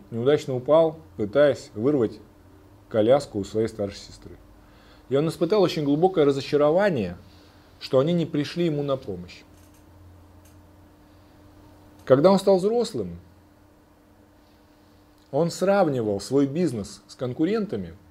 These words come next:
и специально выбирал именно таких конкурентов, которые не менее успешны, чем он, а более успешны, для того, чтобы снова испытать разочарование. А знаете, почему он это разочарование искал? Потому что тогда в детстве,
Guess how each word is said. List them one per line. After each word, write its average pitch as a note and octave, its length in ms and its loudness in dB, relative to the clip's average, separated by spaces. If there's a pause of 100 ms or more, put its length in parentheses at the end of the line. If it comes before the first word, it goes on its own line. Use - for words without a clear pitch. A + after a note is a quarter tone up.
(160)
и B2+ 80 -8
специально F3+ 520 -2
выбирал D#3+ 420 4
именно D3+ 180 -2
таких F3 320 -2
конкурентов, D3 580 0
которые E3 320 -2
не E3+ 120 0
менее G#3 280 0
успешны, D3+ 400 -4
чем C#3+ 240 -6
он, G#2 160 -2
а D3+ 120 -2
более F#3 360 8
успешны, C#3+ 580 -2 (520)
для C#3 100 0
того, G3+ 160 0
чтобы F#3+ 240 0
снова G#3+ 380 2
испытать F3+ 420 2
разочарование. C#3+ 920 0 (1400)
А C3 80 -8
знаете, G#3+ 260 -4
почему D#3 320 -10
он C3+ 60 -6
это A#2+ 180 -8
разочарование C3+ 580 -6
искал? G2+ 360 -12 (640)
Потому - 220 -6
что - 120 -14
тогда D#3+ 240 2
в C#3+ 120 -4
детстве, D3+ 480 -8